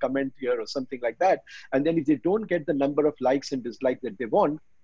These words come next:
so they get very upset about it. So you are actually doing that constantly the whole day around. You are, you are sort of, you know, trying to get validation every hourly basis. Now, that's not healthy. That's not healthy.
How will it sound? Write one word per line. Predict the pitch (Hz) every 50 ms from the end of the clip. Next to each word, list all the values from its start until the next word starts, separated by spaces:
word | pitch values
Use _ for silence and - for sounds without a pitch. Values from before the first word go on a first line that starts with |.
| -
so | - - 170
they | 156 170 160
get | 160 175 160 147
very | 156 165 170
upset | 165 156 - - 220 214
about | 190 160 147 131 131
it. | -
So | - -
you | 151 135 165 185
are | 196 190 - -
actually | 143 151 - - - - 196 185 185 151
doing | - 285 311 - 185 180
that | - 165 165 165 - -
constantly | - 151 151 160 - - - 180 165 147 165 160
the | 143 143 131
whole | 123 147 165 170 156
day | 135 127 156 165
around. | 156 143 170 214 202 127 - - - - - - -
You | 127 151 170 -
are, | 151 143 151 151 151 147 - - -
you | 160 143 151 147
are | 147 143
sort | - - 131 139
of, | 139 -
you | 170
know, | 156 151 143 143 -
trying | - 139 143 143 -
to | 139
get | - 151 139 -
validation | 127 120 123 139 135 147 147 139 - - 160 143 135 - _ - _ _ -
every | 131 123 131 311 -
hourly | 131 127 131 135 147 156 151 143
basis. | - 127 131 131 - - 135 110
Now, | - 135 -
that's | - 120 127 - - - - - - - -
not | 185 196 190 -
healthy. | - 147 160 147 - - _ _ _ _ _ _ -
That's | 135 120 - -
not | 143 131
healthy. | - 123 117 113 - 113